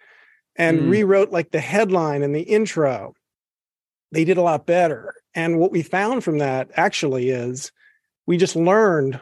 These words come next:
Speaker 1: what kinds of hooks and headlines get the media interested.
Speaker 2: Yeah.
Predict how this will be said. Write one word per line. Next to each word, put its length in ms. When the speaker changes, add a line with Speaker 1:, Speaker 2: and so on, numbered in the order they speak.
Speaker 1:
what 200
kinds 360
of 120
hooks 600
and 120
headlines 1200
get 260
the 80
media 680
interested. 560
Speaker 2:
Yeah. 60